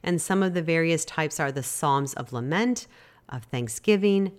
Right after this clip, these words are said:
of wisdom, of hymns, the Psalms of Ascent, and the Royal Psalms. Okay, so that was just a very quick overview. And one more aspect that is so important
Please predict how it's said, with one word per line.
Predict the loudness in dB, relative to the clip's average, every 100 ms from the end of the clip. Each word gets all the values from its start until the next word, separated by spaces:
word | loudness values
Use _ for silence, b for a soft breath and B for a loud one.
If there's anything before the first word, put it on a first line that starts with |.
| -10
of | -8 0
wisdom, | 2 2 0 -2 0 -2 -6
of | -12
hymns, | -8 0 2 4 2 -2 B B B -6
the | -4
Psalms | 0 2 2 -2
of | -6
Ascent, | -4 0 0 0 -6 -4
and | -2
the | 0
Royal | 0 0 -2 -4
Psalms. | -4 -4 -2 -6 -10 -14 B B B
Okay, | -8 -6 -6
so | -6 -4
that | 2 4 4
was | 0 -2
just | -2 -4 -8
a | -10
very | -10 -8 0 2 2 0 -4 -6
quick | -2 -2 0
overview. | 0 2 0 0 0 -4 B B B B
And | -2 0 0
one | 0
more | 2 0 2
aspect | 0 -2 -6 -4
that | -2
is | -2
so | -2 -2 0
important | 0 -4 -4 -6 -4 -6